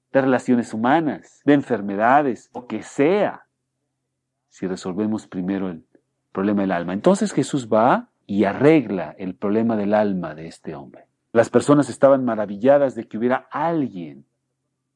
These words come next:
que sanara el alma. Sin duda hay muchos charlatanes por ahí que te pueden hablar de que sanan el alma, pero no,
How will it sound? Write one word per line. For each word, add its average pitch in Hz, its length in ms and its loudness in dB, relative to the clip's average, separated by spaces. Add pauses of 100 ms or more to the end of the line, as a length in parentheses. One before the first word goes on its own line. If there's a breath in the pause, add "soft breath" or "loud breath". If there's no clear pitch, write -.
(140)
que 95 120 -8
sanara 104 500 -6
el 98 140 -6
alma. 80 400 -12 (240)
Sin 110 100 -6
duda 131 200 8
hay 127 80 6
muchos 131 300 0
charlatanes 123 800 0
por 98 160 -8
ahí 85 300 -6 (960)
que 95 100 -8
te 104 120 -6
pueden 113 300 4
hablar 104 420 4
de 90 100 -12
que - 100 -14
sanan 95 380 -6
el 90 140 -4
alma, 87 400 -6 (260)
pero 147 160 -4
no, 120 360 -2